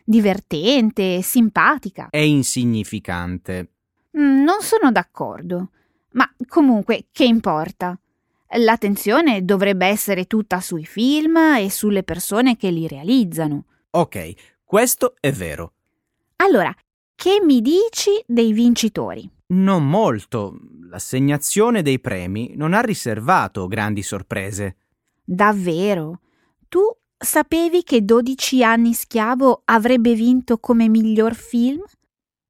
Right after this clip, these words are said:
Speaker 2: Sì, me lo immaginavo, ma ad essere sincero, speravo che fosse Gravity a vincere.
Speaker 1: Beh, non ti puoi lamentare. Il film ha comunque conquistato sette premi Oscar.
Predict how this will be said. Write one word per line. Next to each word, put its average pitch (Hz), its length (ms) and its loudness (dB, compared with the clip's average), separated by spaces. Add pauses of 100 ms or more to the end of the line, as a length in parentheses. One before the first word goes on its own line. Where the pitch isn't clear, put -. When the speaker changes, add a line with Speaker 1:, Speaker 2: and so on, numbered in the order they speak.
(100)
Speaker 2:
Sì, - 440 -4 (640)
me 117 180 -2
lo 101 80 -4
immaginavo, 107 960 0
ma 107 540 -6
ad 107 160 -10
essere 143 380 0
sincero, 151 800 -2 (200)
speravo 214 640 -2
che 202 140 -6
fosse 190 440 -4
Gravity 120 640 -4 (180)
a 110 100 -6
vincere. 104 600 -6 (640)
Speaker 1:
Beh, 240 300 -2 (180)
non 226 260 4
ti - 160 -10
puoi 247 260 2
lamentare. 170 800 0 (520)
Il 233 180 0
film 415 360 -2 (120)
ha 185 200 -4
comunque 240 600 2
conquistato 214 920 0
sette 254 540 -2
premi 226 460 0
Oscar. 196 580 -2